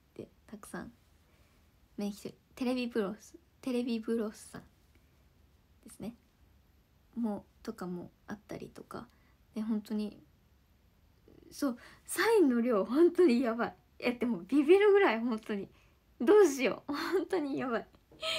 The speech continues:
びっくりするよ。多分みんな誰も当てられないぐらいの量なんですよ。でも本当ありがたいんですよね、本当に。うん、みんなの予想してる。みんなの予想がどのぐらいかわかんないけど、予想してる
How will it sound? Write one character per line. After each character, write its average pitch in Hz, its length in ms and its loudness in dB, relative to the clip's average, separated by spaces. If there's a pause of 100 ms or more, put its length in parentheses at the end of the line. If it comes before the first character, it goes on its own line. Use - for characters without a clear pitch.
(300)
び 247 140 -2
っ - 20 -20
く - 180 8
り 294 140 8
す 214 100 -6
る 185 60 -4
よ。 190 140 -6
多 226 140 -2
分 202 80 -2
み 262 120 2
ん 320 60 0
な 285 120 2
誰 269 240 0
も 277 140 2
当 269 60 0
て 269 160 -6
ら 254 120 -2
れ 254 100 -4
な 247 120 -4
い 240 80 -4
ぐ 233 100 -4
ら 214 100 -6
い - 100 -12 (380)
の 190 140 -6
量 180 160 -6
な - 120 -10
ん - 40 -14
で - 100 -18
す - 120 -20
よ。 - 80 -20 (520)
で 196 80 -2
も 196 100 -4
本 302 100 -4
当 247 120 0
あ 208 60 4
り 220 100 0
が 254 100 0
た 269 120 -4
い 269 60 -2
ん 214 80 -4
で 233 80 -12
す - 100 -16
よ - 80 -10
ね、 - 180 -10
本 214 160 -6
当 - 100 -14
に。 - 140 -12 (1600)
う - 20 -8
ん、 190 300 -8
み 226 120 -2
ん 262 60 0
な 269 100 0
の 220 100 -2
予 190 140 -4
想 196 200 -8
し - 120 -14
て - 160 -10
る。 185 220 -6 (600)
み 220 80 -6
ん 247 60 -4
な 262 100 -4
の 220 100 -4
予 190 60 -6
想 185 160 -6
が 185 100 -2
ど 190 140 -4
の 220 60 -2
ぐ 220 80 -4
ら 220 60 -4
い 220 60 -8
か - 100 -10
わ - 40 -10
か - 140 -6
ん 240 60 -2
な 240 80 -2
い 220 40 -12
け - 120 -6
ど、 247 80 -10 (360)
予 202 120 -4
想 220 160 -4
し 226 80 -12
て 220 140 -4
る 208 220 -6